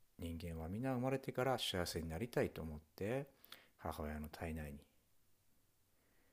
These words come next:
十月十日いて、そして母親の体内からこの世に誕生していきます。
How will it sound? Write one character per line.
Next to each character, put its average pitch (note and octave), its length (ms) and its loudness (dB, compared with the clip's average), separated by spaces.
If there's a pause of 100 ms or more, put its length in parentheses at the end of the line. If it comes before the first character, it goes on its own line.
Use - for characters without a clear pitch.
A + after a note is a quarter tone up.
(540)
十 D#2+ 120 -4
月 - 200 -2
十 D2+ 220 0
日 D2 120 0
い D#2 60 -2
て、 - 220 -14 (520)
そ D#3 60 -4
し - 120 0
て C#3 400 8 (200)
母 - 240 -2
親 D2 120 -2
の D2+ 100 -4
体 E2 240 -6
内 D2+ 180 -6
か - 140 -6
ら C3+ 400 4
こ - 140 -8
の D2+ 80 -4
世 D2+ 120 -6
に C#2+ 140 -12
誕 D#2+ 220 -4
生 C#2+ 140 -6
し - 120 -8
て C#2+ 80 -10
い - 60 -14
き - 100 -20
ま - 120 -20
す。 - 140 -20